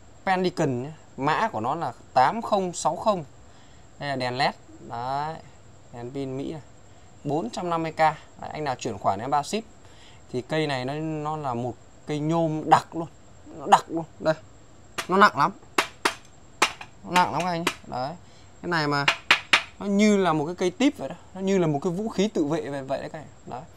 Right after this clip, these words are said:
Thì cái này em bán em không có bao pin. Và pin của nó hầu hết là nó bị hư rồi các anh. Đấy, có cây như, như cây này thì nó vẫn còn dùng được này. Này, anh thấy không? Này, em soi vào đây này.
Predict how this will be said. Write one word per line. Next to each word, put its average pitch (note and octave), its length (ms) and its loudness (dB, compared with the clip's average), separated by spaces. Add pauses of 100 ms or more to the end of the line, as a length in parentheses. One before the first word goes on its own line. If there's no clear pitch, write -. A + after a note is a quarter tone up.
(480)
Thì F3 120 2
cái G#3 180 0
này E3 200 2
em F3+ 160 -2
bán E3 180 6
em G#3+ 100 -4
không G3 220 -2
có G3+ 60 -2
bao G3 200 6
pin. G3 280 -2 (240)
Và C3+ 200 -4
pin F#3 240 2
của G#2+ 100 -6
nó A#2 100 0
hầu D#3 240 0
hết F#3 200 -4
là C#3+ 140 -2
nó D3+ 100 -2
bị E3+ 140 -2
hư F#3+ 240 0
rồi C#3+ 100 -4
các D#3 80 -8
anh. D#3+ 60 -10 (1120)
Đấy, - 180 -14
có D#3 120 4
cây F#3 280 4
như, F3+ 280 2
như F3+ 140 4
cây F#3 140 -2
này C#3 180 4
thì C#3 80 -4
nó D3 80 -2
vẫn F#3+ 140 -6
còn F#3 100 -4
dùng C3 180 0
được A#2+ 140 -2
này. A2+ 100 -10 (1900)
Này, A#2 160 -8 (400)
anh C3 140 -12
thấy A#2+ 140 -6
không? C#3 140 -6 (920)
Này, A2+ 160 -10
em C3+ 100 -16
soi B2+ 200 0
vào A#2 80 -2
đây B2 100 -2
này. A2+ 100 -10